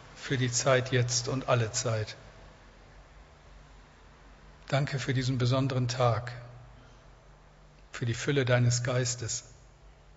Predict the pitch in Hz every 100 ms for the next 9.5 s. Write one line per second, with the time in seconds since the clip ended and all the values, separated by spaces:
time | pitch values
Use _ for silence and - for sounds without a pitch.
0 | - - - - - - - - 131 120
1 | 120 120 120 113 113 110 113 110 101 98
2 | - - - - - - - - - -
3 | - - - - 131 127 143 147 135 131
4 | 123 131 127 113 - - - - - -
5 | - - - - - - - - - -
6 | - - - - - - - - - -
7 | - - - - - - - - - -
8 | - - 127 120 120 123 120 - 135 135
9 | 127 120 - -